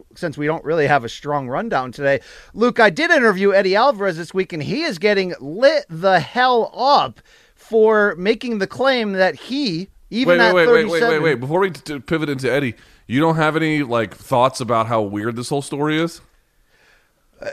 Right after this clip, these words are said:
Speaker 1: oh, Tito. Okay. Um, yeah, I mean, it's a joke. Uh, I do tend to understand why people are like, "Screw politics.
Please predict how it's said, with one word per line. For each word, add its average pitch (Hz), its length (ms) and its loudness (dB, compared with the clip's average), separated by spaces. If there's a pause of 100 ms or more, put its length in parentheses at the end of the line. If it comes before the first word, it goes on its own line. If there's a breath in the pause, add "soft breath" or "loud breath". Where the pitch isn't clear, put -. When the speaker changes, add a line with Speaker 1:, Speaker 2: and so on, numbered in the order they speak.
Speaker 1:
oh, 196 220 6
Tito. 170 360 2
Okay. 156 300 4
Um, 220 400 4
yeah, 294 180 4
I 180 120 4
mean, 208 120 -6
it's 214 160 -4
a 214 40 -10
joke. 190 500 0
Uh, 185 260 4
I 240 200 4
do 254 340 -2
tend 226 380 -2
to 180 120 2
understand 190 920 -4
why 165 220 0
people 175 360 -4
are 151 120 2
like, 139 240 0
"Screw - 420 -8
politics. 180 600 -2